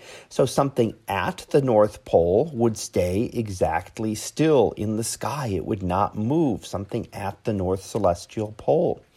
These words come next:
And as objects get further and further away, they make circles around the pole. And you can see that in the star trails here as they make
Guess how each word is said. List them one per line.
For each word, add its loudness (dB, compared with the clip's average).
And 4
as 6
objects 2
get 0
further 4
and -2
further 0
away, 0
they 2
make 0
circles 0
around 0
the -2
pole. 4
And -2
you -2
can -4
see 0
that 4
in -2
the -2
star 2
trails 0
here 0
as -2
they 0
make -2